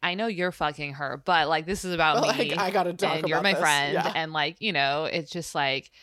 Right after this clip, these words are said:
Speaker 1: I don't, I don't really like where it's at, but, like, I'm excited to be moving into
Speaker 2: Right.
Speaker 1: the, you know, and, like, you're just kind of, like,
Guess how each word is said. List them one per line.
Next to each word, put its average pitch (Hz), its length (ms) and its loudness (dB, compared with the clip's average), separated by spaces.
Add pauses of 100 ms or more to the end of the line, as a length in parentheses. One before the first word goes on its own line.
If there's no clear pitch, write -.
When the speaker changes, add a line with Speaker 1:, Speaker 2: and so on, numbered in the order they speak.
(400)
Speaker 1:
I 165 100 0
don't, 160 160 -4
I 160 60 0
don't 165 100 -2
really 151 140 -6
like 147 180 -4
where 151 120 -4
it's - 140 -6
at, 196 260 4
but, 170 120 -4
like, 143 160 -4
I'm 143 160 -4
excited 160 320 -2
to 156 80 -10
be 156 80 -10
moving 147 320 -10
into 202 400 -2
Speaker 2:
Right. 170 220 2
Speaker 1:
the, - 60 -4
you 175 100 -4
know, 143 240 -6
and, 139 100 -12
like, 143 220 -8
you're 156 100 -10
just 156 160 -10
kind 180 160 -8
of, 170 140 -8
like, 143 260 -6